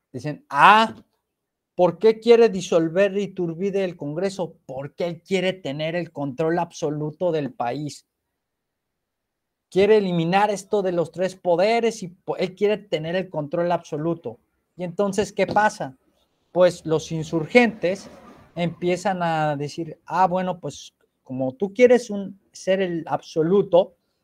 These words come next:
pues entonces nos vamos a rebelar en contra de ti". Y entonces Guerrero, Guadalupe Victoria, Bravo, y va a aparecer en escena un personaje que también,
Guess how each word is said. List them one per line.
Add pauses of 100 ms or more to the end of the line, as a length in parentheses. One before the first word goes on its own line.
(240)
pues
entonces
nos
vamos
a
rebelar
en
contra
de
ti".
Y
entonces (360)
Guerrero, (680)
Guadalupe
Victoria, (320)
Bravo, (260)
y
va
a
aparecer
en
escena
un
personaje
que
también,